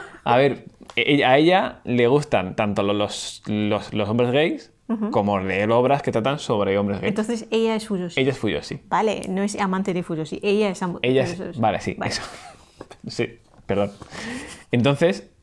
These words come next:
Speaker 1: comenzará una relación entre ella y un compañero de clase que ella se encontrará que es gay, entonces habrá un intento de re-, o de una relación amorosa entre ella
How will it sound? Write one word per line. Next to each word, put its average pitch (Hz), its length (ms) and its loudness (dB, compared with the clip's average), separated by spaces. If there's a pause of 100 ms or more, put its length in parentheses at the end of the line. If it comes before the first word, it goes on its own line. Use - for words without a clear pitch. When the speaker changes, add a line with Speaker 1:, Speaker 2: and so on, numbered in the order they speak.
(120)
Speaker 1:
comenzará 120 540 2 (200)
una 123 180 2
relación 135 380 0
entre 104 360 0
ella 151 340 -2 (580)
y 113 140 2
un 107 60 0
compañero 123 380 0
de 120 140 2
clase 139 380 -2
que 92 360 -6
ella 104 280 -2
se - 300 -4
encontrará 113 520 0
que 87 280 -4
es 101 100 -2
gay, 147 420 0
entonces 123 420 -2 (160)
habrá 110 540 0
un 113 180 0
intento 123 320 0
de 131 240 0
re-, 101 180 -2
o 107 220 -2
de 98 120 0
una 120 160 -2
relación 123 380 -2
amorosa 135 560 -2 (540)
entre 107 340 0
ella 139 320 0